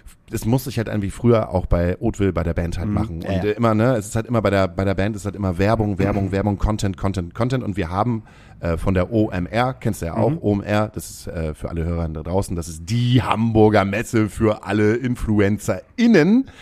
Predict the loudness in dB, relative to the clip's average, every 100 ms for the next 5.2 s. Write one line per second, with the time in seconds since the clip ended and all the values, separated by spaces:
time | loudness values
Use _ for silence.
0 | -20 -20 -20 -20 -20 -20 -20 -6 -4 -2
1 | -2 -2 -2 0 0 -2 -6 -4 -4 -4
2 | -4 -6 -4 -4 -4 -6 -10 -14 -8 -4
3 | -4 0 2 2 2 -2 -6 -8 -4 -2
4 | -4 -4 -6 -6 -8 -8 -8 -10 -14 -14
5 | -14